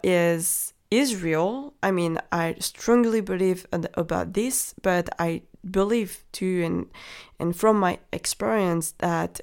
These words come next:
we don't know our life mission, uh, like, right away. It's like we have been through, uh, a forgetting process from our birth during, during the birth phase.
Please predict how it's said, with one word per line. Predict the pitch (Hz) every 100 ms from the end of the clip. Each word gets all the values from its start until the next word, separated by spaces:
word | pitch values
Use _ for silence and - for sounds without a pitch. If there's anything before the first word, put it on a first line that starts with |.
| -
we | 170 185
don't | 180 196 202 220 -
know | 202 185 190 190
our | 185 175 170
life | 170 - - 185
mission, | 175 165 - 165 170 - - - - - - _
uh, | 175 175 165 165 - - -
like, | 175 170
right | 175 170 170 165
away. | 165 160 160 156 180 - - - - - -
It's | 180 -
like | 208 196 190 185 - - -
we | 185 175 202 190
have | 202 196 180
been | 220 233 226
through, | - - 214 208 202 190 185 - - - _ -
uh, | 185 175 -
a | 180
forgetting | - - 202 208 254 254 262 247
process | - 180 180 - 214 220 - - - -
from | - - 185 185 185
our | 180 175 170
birth | 165 160 180 254 - -
during, | 208 180 180 175 - - _ _ _
during | 175 190 190 202
the | 185 175
birth | 165 170 185 202 -
phase. | - 185 175 240 -